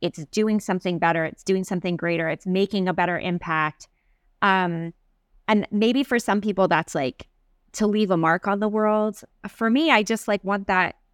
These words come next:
for myself. I don't look at it as, like, I want to be this person that goes down in history or, you know, it's, that's, like, not what motivates me. It's just, like, I wanna be great because I want, I wanna do that for myself. I wanna be,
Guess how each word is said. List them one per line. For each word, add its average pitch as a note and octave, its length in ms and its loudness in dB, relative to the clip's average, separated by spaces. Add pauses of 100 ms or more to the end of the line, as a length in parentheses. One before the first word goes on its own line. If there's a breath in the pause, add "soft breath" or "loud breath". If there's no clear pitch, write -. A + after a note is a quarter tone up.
(120)
for F#3+ 140 -6
myself. F3 580 -2 (480)
I F#3+ 200 6
don't G3 400 0
look F#3 220 0
at F3 140 2
it E3+ 100 -2
as, E3 240 -2
like, D#3+ 300 0
I E3+ 200 0
want E3 360 -2
to F3+ 100 -4
be F3 200 2
this E3 340 -2 (460)
person G3 340 -2
that F3 120 2
goes F#3 160 2
down F3+ 220 4
in F3 80 0
history F#3 560 0
or, D#3 100 2
you A#3+ 180 0
know, A#3 100 4
it's, D#3 260 -4
that's, G#3+ 300 4
like, A#3 120 0
not F#3+ 200 4
what F3+ 100 0
motivates E3+ 420 -2
me. F3 160 -2
It's - 200 -6
just, F#3+ 260 0
like, F3 160 2 (100)
I G3 120 4
wanna A#3+ 240 0
be G#3+ 120 -2
great G#3 220 0
because G3 240 -4
I G3 100 2
want, G#3+ 320 0
I G3+ 100 0
wanna G3+ 340 0
do G#3 200 -2
that F#3+ 160 2
for F3 120 -6
myself. E3 400 0
I F3 140 2
wanna F#3 200 -2
be, E3+ 340 -2